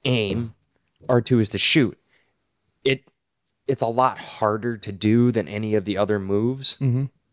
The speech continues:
Speaker 1: which kinda makes sense 'cause you want it to be more like Batman, less than a shooter.
Speaker 2: Yeah.
Speaker 1: And it works really well and it's really cool and everything, but, like, the way you move in the game and the way things react, it's,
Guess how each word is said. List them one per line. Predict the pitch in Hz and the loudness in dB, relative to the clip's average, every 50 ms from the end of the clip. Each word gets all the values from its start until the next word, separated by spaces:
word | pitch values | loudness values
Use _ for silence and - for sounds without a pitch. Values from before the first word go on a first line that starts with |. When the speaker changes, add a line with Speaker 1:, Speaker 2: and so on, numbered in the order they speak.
| _ _ | _ _
Speaker 1:
which | - 127 - - - | -4 -2 -2 -2 0
kinda | - 135 131 127 127 | 2 2 2 2 2
makes | 120 120 123 120 - - | 0 0 0 2 2 4
sense | - 131 120 120 120 - | 4 4 2 2 0 -2
'cause | - 123 110 95 | -2 -2 -4 -2
you | 98 104 | -2 0
want | 113 117 117 110 | 0 0 0 -2
it | 98 - | -4 -6
to | 95 | -4
be | 98 110 107 | -2 -2 0
more | 101 107 110 107 | 0 0 -2 -2
like | 101 101 98 - | -2 -4 -4 -4
Batman, | - 107 110 85 - 110 110 104 101 98 | -2 -2 -2 -2 -4 -4 -4 -4 -4 -6
less | 98 104 101 - | -6 -4 -4 -2
than | - 110 95 92 | -2 -2 -4 -4
a | 90 85 - _ _ _ _ _ _ | -6 -8 -10 _ _ _ _ _ _
shooter. | - - - 131 123 101 113 113 123 120 - _ | -2 0 2 4 4 6 6 6 4 4 0 _
Speaker 2:
Yeah. | - - 90 92 92 90 - - _ _ _ _ _ _ - - _ _ | -2 0 0 0 0 -2 -6 -12 _ _ _ _ _ _ -20 -20 _ _
Speaker 1:
And | - 131 131 123 123 113 _ - | -2 0 0 0 -2 -6 _ 2
it | 240 277 | 4 4
works | 247 247 208 - | 6 4 4 6
really | 220 185 175 165 | 4 6 6 6
well | 135 139 139 139 139 135 | 6 6 6 6 6 4
and | 131 | 0
it's | 131 127 120 | 0 2 4
really | 131 123 123 | 4 4 4
cool | - - 123 117 113 117 117 | 4 4 4 4 6 4 4
and | 113 110 | 2 0
everything, | 107 110 113 110 107 110 110 101 | 0 0 0 0 0 -2 -4 -4
but, | 95 95 | -6 -4
like, | 113 117 110 104 98 - - _ _ _ _ | -4 -4 -4 -4 -6 -10 -18 _ _ _ _
the | - 113 123 | -2 -2 2
way | 110 131 139 | 4 4 4
you | 151 165 160 143 | 4 4 4 2
move | 135 123 117 113 113 120 131 131 123 | 2 2 4 4 6 6 4 4 4
in | 131 127 131 | 2 0 0
the | 131 | 0
game | 120 131 135 143 143 143 143 | 0 0 2 2 0 0 -2
and | 123 104 | -4 -4
the | 101 101 | -4 -2
way | 113 123 131 | 0 0 0
things | 127 - 131 131 135 113 | 0 0 0 0 0 2
react, | 110 107 98 87 98 107 127 143 - _ - - _ - - _ _ _ _ _ _ _ _ _ _ _ _ _ _ _ _ _ _ _ _ _ _ _ _ _ - | 2 0 0 0 -2 -2 -2 -2 -4 _ -12 -20 _ -20 -20 _ _ _ _ _ _ _ _ _ _ _ _ _ _ _ _ _ _ _ _ _ _ _ _ _ 0
it's, | 147 160 - - - - - | 2 2 4 4 2 2 0